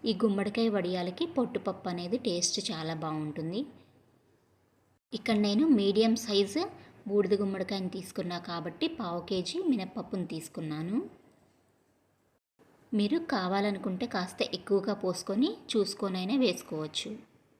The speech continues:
ఇప్పుడు ఈ పప్పు ఇలా నానిపోయిన తర్వాత మిక్సీ జార్లో వడియాల పిండికి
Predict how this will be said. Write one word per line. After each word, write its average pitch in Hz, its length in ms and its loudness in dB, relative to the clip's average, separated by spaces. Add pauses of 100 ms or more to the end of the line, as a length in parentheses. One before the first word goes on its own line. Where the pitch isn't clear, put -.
(1200)
ఇప్పుడు 262 180 -2 (140)
ఈ - 40 0 (120)
పప్పు 196 260 -2
ఇలా 196 140 2 (100)
నానిపోయిన 185 480 0 (100)
తర్వాత 165 340 -4 (180)
మిక్సీ 208 360 0
జార్లో 208 360 -2 (680)
వడియాల 190 420 -2
పిండికి 185 320 0